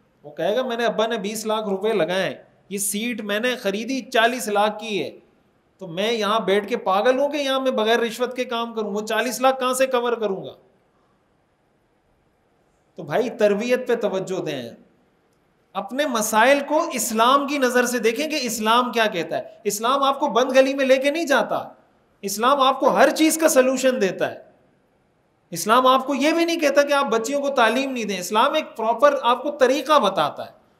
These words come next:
एक mechanism बताता है, एक system बताता है कि बच्चियों को तालीम देने का ये तरीका है, बच्चों को तालीम देने का ये तरीका है, उनकी तरबियत का ये तरीका है, इनकी तरबियत का ये तरीका है। अगर इस चीज़ को हम समझ लेते हैं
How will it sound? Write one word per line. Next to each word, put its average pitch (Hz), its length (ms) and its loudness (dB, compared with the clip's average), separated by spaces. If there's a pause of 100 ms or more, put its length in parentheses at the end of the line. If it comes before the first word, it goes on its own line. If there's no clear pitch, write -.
एक 233 140 -6
mechanism 269 640 2
बताता 208 380 2
है, - 20 0
एक 254 100 -6
system 302 420 -4
बताता 196 420 0
है - 380 -4
कि 262 60 -10
बच्चियों 233 360 2
को 285 100 -2
तालीम 247 400 2
देने 226 240 2
का 208 80 -2
ये 196 200 -2
तरीका 254 440 0
है, 269 120 0
बच्चों 226 280 -2
को 285 100 0
तालीम 214 400 0
देने 190 220 -4
का 277 460 -2 (180)
ये 277 120 -2
तरीका 185 400 0
है, 165 60 2
उनकी 269 320 -2
तरबियत 247 460 2
का 220 80 -2
ये 220 180 -2
तरीका 269 440 0
है, 247 100 0
इनकी 233 220 -10
तरबियत 220 460 -4
का 285 380 -6 (380)
ये 220 120 -2
तरीका 143 400 -8
है। - 140 -18 (340)
अगर 269 200 4
इस 254 180 -4
चीज़ 269 200 -6
को 269 100 -2
हम 220 160 -2
समझ 208 340 -4
लेते 196 300 0
हैं 113 200 -12